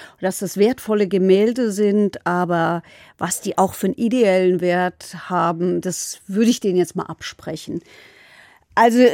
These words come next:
und auch, dass das so richtige Super-Profi-Räuber waren, finde ich auch nicht, wenn man sich den Ablauf dieser Tat anguckt. Ja, also, pff,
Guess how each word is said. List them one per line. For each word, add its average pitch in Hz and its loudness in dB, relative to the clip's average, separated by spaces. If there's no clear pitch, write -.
und 254 2
auch, 285 8
dass 262 -2
das 262 2
so 254 4
richtige 269 2
Super-Profi-Räuber 269 2
waren, 254 6
finde 277 2
ich - -4
auch 285 2
nicht, 240 -2
wenn 220 -2
man 233 0
sich 220 -8
den 233 -6
Ablauf 175 -2
dieser 175 -4
Tat - -4
anguckt. 220 -4
Ja, 226 -2
also, 220 0
pff, - -16